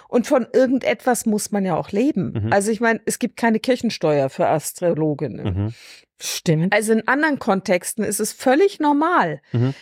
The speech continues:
Speaker 1: Ein Tempel muss überleben können, eine Kirche auch.
Speaker 2: Mhm.
Speaker 1: Deshalb gibt's für die großen Kirchen Kirchensteuern.
Speaker 2: Mhm.
Speaker 1: Und eine Astrologin gegebenenfalls muss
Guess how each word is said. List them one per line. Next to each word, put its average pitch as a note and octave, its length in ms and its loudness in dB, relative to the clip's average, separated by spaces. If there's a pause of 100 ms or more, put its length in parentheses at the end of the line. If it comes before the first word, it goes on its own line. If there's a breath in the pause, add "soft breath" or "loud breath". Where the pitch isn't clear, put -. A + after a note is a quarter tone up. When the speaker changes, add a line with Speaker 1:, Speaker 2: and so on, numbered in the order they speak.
Speaker 1:
Ein A3 220 -2
Tempel C#4 400 2
muss A#3 300 2
überleben B3 580 0
können, A#3+ 320 0
eine G#3 220 0
Kirche A3+ 500 0
auch. G3 340 2
Speaker 2:
Mhm. A3+ 60 -6
Speaker 1:
Deshalb F#3+ 320 0
gibt's - 220 -6
für G3 80 -6
die E3+ 80 -2
großen F3 380 -6
Kirchen F3 280 -2
Kirchensteuern. B3+ 800 0
Speaker 2:
Mhm. A#2+ 320 -2
Speaker 1:
Und B3 220 0
eine A#3 240 2
Astrologin G3+ 680 -2
gegebenenfalls G#3 1000 -2
muss G3 320 -2